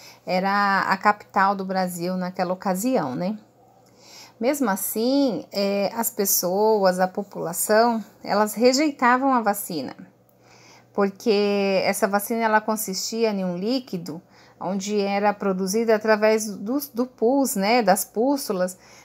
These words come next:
eh, de vacas doentes. Então, as vacas, eh, tinham a varíola bovina, e aí, eh, foi descoberto, né, e que se tirasse o pus,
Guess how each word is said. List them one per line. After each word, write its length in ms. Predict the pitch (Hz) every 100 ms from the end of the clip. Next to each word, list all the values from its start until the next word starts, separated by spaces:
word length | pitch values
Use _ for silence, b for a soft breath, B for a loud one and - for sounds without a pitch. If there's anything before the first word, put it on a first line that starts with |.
| B
eh, 640 | 185 196 196 190 190 185 180
de 140 | 226
vacas 500 | 220 202 240 - 233
doentes. 800 | 226 320 262 233 226 - - - B B B
Então, 380 | - 190 220 240
as 220 | 180 185
vacas, 560 | 180 190 208 214 202 196 -
eh, 180 | 185
tinham 560 | 185 - 185 180 175 175 b b b b b
a 80 | 180
varíola 440 | 185 180 180 185
bovina, 720 | 175 185 190 208 226 277 339 - B B -
e 160 | 196
aí, 720 | 190 185 190 202 214 233 220 - -
eh, 720 | 202 196 190 185 143 147 95 - - _
foi 360 | - - - 208
descoberto, 800 | 190 - 226 202 185 196 226 277
né, 300 | 226 185 381 - b b _ _ _ _ _ 269 -
e 200 | 180 180 -
que 400 | 196 190 190 190
se 160 | 214
tirasse 460 | 190 202 180 233 -
o 40 |
pus, 540 | 247 - 214 269 370